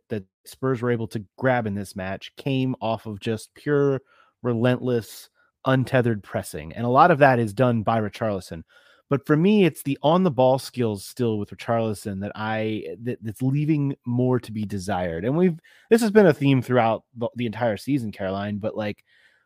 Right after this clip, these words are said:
when Richarlison's on the ball, I'm never sure exactly what he's going to do with it,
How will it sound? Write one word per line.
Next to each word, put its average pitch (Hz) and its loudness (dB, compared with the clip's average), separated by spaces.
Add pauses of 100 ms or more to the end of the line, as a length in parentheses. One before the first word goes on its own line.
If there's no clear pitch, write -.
when 135 2
Richarlison's 151 6
on 160 2
the 170 2
ball, 135 8
I'm 120 0
never 123 4
sure 135 0
exactly 117 -2
what 113 0
he's 110 -4
going 127 0
to 139 -2
do 117 0
with 110 0
it, 113 -2